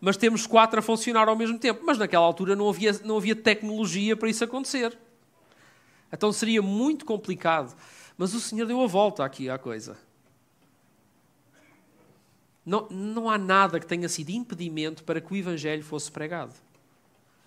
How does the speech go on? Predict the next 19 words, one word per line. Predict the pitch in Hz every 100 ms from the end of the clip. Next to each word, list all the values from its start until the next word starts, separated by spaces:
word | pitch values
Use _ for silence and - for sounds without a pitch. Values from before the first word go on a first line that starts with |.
| _ -
Não | 180
havia | 170 214
desculpa | - - 214 226 208
para | 185
não | 175 175
testemunhar, | - - 151 147 131 139
até | 185
porque | 185 185 233
eles | 202
iam | 190 185
receber | - 180
poder | - 170 190 196
para | 202
o |
poder | 190 185
fazer. | 190 196 170 156 156 - _ _ _ _ _ _ _ _ _ _ _ _ _ _ _ _ _ _ _ _ _ _
Porque | - 226
era | 233
difícil. | 196 175 190 226 - 123